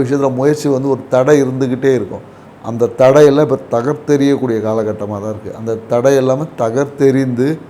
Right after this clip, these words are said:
ஒரு உங்களுடைய அம்மாவுடைய அந்த தடைகள் எல்லாமே இப்போ வந்து அம்மாவுடைய ஆசீர்வாதத்தால உங்களுக்கு அது எல்லாமே பாக்கியமா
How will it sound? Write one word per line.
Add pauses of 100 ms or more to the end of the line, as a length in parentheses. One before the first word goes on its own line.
(500)
ஒரு (320)
உங்களுடைய (100)
அம்மாவுடைய (920)
அந்த (140)
தடைகள் (100)
எல்லாமே (160)
இப்போ (140)
வந்து (680)
அம்மாவுடைய (100)
ஆசீர்வாதத்தால (640)
உங்களுக்கு
அது
எல்லாமே (160)
பாக்கியமா